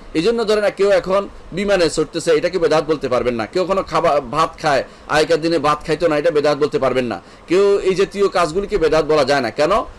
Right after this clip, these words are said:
এগুলো, এগুলো কোনো শারঈ, শারঈ বিষয় নয়, এগুলো হচ্ছে দুনিয়ার বিষয়,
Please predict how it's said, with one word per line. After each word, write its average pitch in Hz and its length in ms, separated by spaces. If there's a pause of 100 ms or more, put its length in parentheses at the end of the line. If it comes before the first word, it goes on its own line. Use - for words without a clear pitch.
(160)
এগুলো, 208 560 (160)
এগুলো 190 420
কোনো 196 360
শারঈ, 170 800
শারঈ 160 480
বিষয় 180 340
নয়, 170 160
এগুলো 165 180
হচ্ছে 185 160
দুনিয়ার 165 400
বিষয়, 147 340